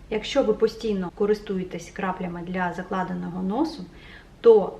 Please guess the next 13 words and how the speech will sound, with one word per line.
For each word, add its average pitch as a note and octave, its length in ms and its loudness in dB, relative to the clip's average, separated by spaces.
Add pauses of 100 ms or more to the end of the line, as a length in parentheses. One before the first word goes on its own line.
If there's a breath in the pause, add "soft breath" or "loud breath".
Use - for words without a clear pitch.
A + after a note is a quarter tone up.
(180)
через G3 320 -4
якийсь G3+ 340 0
час C#4+ 360 0
ви G3 80 -2
просто B3 360 -2
не G#3 140 4
можете A#3 440 2
вже G3+ 240 -2
без F#3+ 200 -2
них G3 240 -2
жити. F#3+ 360 -6 (180)
Тобто - 340 -4 (220)
просто D4+ 520 2